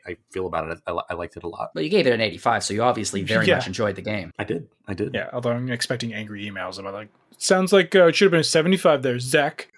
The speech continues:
Speaker 1: <laughs> That's why I
Speaker 3: Uh,
Speaker 1: hate review scores <laughs>
Speaker 3: <laughs>
Speaker 1: so much. <laughs>
Speaker 3: It looks really cool, and I'm glad that you overall did like it, despite some of its failings. Like, it's, it, it's been one that's been on my radar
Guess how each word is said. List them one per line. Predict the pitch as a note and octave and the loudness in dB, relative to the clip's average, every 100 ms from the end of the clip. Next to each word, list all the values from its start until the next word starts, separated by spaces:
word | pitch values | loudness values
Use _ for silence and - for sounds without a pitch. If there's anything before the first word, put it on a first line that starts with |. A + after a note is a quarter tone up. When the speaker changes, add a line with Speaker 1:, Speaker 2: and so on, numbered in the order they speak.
| B2+ | -10
Speaker 1:
<laughs> | - | -4
That's | D3+ - C#3+ - D3 - - | -2 2 0 0 -2 -4 -10
why | G#2 G#2+ F#2+ | -6 -4 -2
I | F#2+ | 0
Speaker 3:
Uh, | |
Speaker 1:
hate | G#2 | 0
review | G#2+ G2+ | 0 -2
scores | E2+ - E2+ E2+ - - D#3 C#3 - | -6 -8 -8 -6 -8 -4 -2 0 0
<laughs> | - G3+ - | 2 2 2
Speaker 3:
<laughs> | D#3+ - - - | -2 -2 -6 -6
Speaker 1:
so | G#2+ - F#2+ | -4 -2 -2
much. | - - - - - - - | -4 -10 -16 -18 -18 -14 -2
<laughs> | D#3 D#3 C#3+ - D3+ - | 0 2 0 2 0 2
Speaker 3:
It | F3+ F3+ | 2 6
looks | F3 - | 4 4
really | D3+ C3+ | 2 2
cool, | C3 B2 | 0 0
and | A2+ | 0
I'm | B2+ | 0
glad | B2+ C3 | 2 2
that | B2+ | 2
you | A#2 B2 | -2 -2
overall | A#2+ A#2+ G#2+ | -2 0 -2
did | G#2+ A2 | -2 -6
like | G2+ G2+ G#2 | -8 -8 -8
it, | |
despite | - - G#2 G2 | -8 -6 -6 -6
some | - G2+ | -8 -6
of | G2 | -8
its | F#2+ | -8
failings. | - F#2+ F#2 F#2+ G2 | -8 -8 -8 -10 -10
Like, | F#2+ - | -10 -10
it's, | A2 - - - - | -12 -10 -10 -10 -8
it, | A2+ A2+ | -8 -8
it's | F3+ A#2+ A#2 - | -8 -8 -8 -2
been | D3+ | 0
one | D3 D3 | 2 2
that's | C3+ | 2
been | C3+ | 0
on | B2 | 2
my | A2 | 0
radar | G#2+ G#2 G#2 G2+ | -2 -4 -4 -6